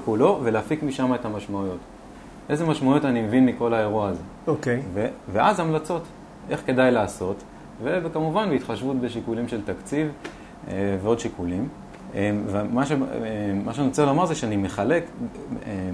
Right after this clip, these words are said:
Speaker 1: את השיפוצים של עולם המשקיעים לאלה שצריכים מהצוות, שזה בסכומים כבר גדולים יותר, ואלה שלא בטוח.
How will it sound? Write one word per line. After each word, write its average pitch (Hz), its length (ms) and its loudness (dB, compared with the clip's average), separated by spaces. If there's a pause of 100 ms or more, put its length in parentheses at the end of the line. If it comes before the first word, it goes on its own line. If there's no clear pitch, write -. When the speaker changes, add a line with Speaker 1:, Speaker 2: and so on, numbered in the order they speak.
(140)
Speaker 1:
את - 60 -10
השיפוצים 101 520 0
של 120 160 0
עולם 127 280 4
המשקיעים 151 480 0 (320)
לאלה 123 240 6
שצריכים 113 720 2 (500)
מהצוות, 95 600 0 (100)
שזה 104 200 -2
בסכומים 110 520 0
כבר 127 160 2
גדולים 98 520 0 (140)
יותר, 139 340 0 (720)
ואלה 170 160 2
שלא 175 280 6
בטוח. 113 500 2